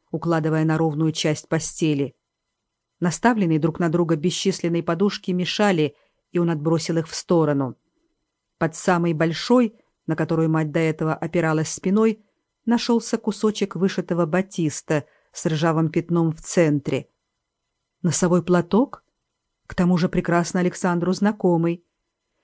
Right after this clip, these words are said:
Вышитая на уголке буква «А» не оставляла никаких сомнений. Платок принадлежал ему самому, и еще пара дюжин подобных лежала в комоде его спальни.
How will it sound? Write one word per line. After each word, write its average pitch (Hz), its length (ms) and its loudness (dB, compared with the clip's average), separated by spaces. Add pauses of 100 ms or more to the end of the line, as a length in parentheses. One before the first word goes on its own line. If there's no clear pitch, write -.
(260)
Вышитая 233 420 4
на 226 140 6
уголке 220 500 2
буква 180 500 0
«А» 226 260 4 (340)
не 180 100 0
оставляла 165 460 0
никаких 170 420 0
сомнений. 226 720 4 (560)
Платок 185 560 2
принадлежал 170 580 0
ему 175 260 0
самому, 233 640 4 (480)
и 185 100 -2
еще 180 260 2
пара 160 260 0
дюжин 170 360 0
подобных 175 540 -2
лежала 160 340 2
в - 80 -4
комоде 160 400 0
его 156 140 0
спальни. 156 640 0